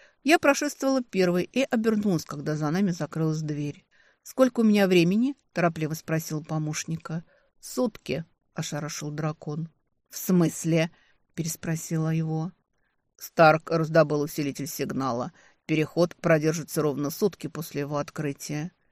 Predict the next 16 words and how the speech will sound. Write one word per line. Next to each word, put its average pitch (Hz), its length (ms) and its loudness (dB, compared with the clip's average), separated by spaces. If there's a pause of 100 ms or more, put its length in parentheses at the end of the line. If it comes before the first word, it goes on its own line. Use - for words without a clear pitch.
(400)
«С - 100 -18
чего 202 280 2
такая 320 260 4
щедрость?» — - 720 2 (240)
проворчал 156 540 -4
недоверчиво. 160 920 -2 (720)
«Просто 151 540 4
сделай 165 420 0
всё 143 220 -6
как 143 240 -4
надо», — 139 400 -4 (200)
посоветовал 165 640 -10
умник. 143 440 -8 (580)
«Когда 233 300 6
я 160 200 6
ошибалась?» — 170 800 2